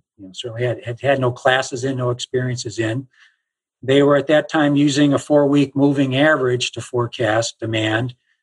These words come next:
and wanted to see if we could do any better. So I got assigned to the project, and that was really the, the start of the career. I didn't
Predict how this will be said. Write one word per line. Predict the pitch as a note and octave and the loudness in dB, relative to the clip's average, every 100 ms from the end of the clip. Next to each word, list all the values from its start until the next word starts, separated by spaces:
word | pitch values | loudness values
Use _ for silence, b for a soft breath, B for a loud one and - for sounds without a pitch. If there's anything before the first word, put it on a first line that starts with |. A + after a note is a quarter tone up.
| _ _ _ _ _ | _ _ _ _ _
and | B2+ B2+ B2 A#2+ | -2 2 2 2
wanted | B2+ | 0
to | A#2+ | 0
see | C#3+ | 4
if | C3 | 4
we | C3 | 4
could | B2+ A#2 | 0 2
do | B2+ | 2
any | B2+ A#2 | 2 -2
better. | G2 D3+ D3 G#2 | 0 2 2 0
So | F#2 A2+ | -4 -2
I | A2 B2 | -2 0
got | B2+ B2 | 0 -2
assigned | - A#2+ B2 B2 | -2 -2 -2 -2
to | |
the | A2 | -4
project, | - A#2 A2+ A#2+ B2 B2 | -4 -2 0 0 -2 -2
and | A#2 | -4
that | B2 | -4
was | C#3 A#2+ | -4 -2
really | C3 C3 | 2 2
the, | A#2 A2 - | 2 -2 -12
the | G#2+ | -14
start | - B2 A#2+ | -6 -2 0
of | A2 | -2
the | G2+ | -8
career. | - A2+ E3 A2+ - _ _ _ _ _ _ _ _ _ | -8 -2 0 0 -6 _ _ _ _ _ _ _ _ _
I | B2+ | -2
didn't | A#2+ D#3 D#3 C#3 | 0 2 0 -2